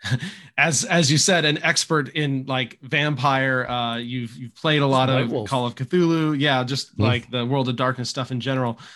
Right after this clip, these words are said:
Speaker 1: So I
Speaker 3: Mm.
Speaker 1: wanted to, uh, before we wrapped up, I wanted to talk a little bit about that, because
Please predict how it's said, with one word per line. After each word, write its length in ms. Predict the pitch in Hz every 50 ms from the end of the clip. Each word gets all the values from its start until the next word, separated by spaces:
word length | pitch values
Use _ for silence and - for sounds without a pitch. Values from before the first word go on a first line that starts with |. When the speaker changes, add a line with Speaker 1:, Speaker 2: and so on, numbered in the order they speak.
| -
Speaker 1:
So 220 | _ - 165 160 156
I 100 | 151 156
Speaker 3:
Mm. 60 | 156
Speaker 1:
wanted 280 | 170 196 220 214 180 -
to, 520 | - 160 143 139 131 127 123 - - -
uh, 320 | 135 127 123 120 117 117 110 117 117 - _ _ _
before 300 | 139 131 - 147 143 135
we 120 | 139 135
wrapped 300 | 127 127 131 127 127 -
up, 100 | 147 131
I 60 | 143
wanted 240 | 135 143 147 143 117
to 80 | 117 -
talk 300 | - 135 139 139 135 139
a 40 | 131
little 300 | 123 131 139 143 139 131
bit 340 | 120 127 120 117 - - - _ - _ _ _ _ -
about 500 | 131 127 101 - 131 127 139 147 - -
that, 400 | 135 120 110 107 101 98 - - -
because 680 | - 131 117 - - 131 123 120 117 113 113 - -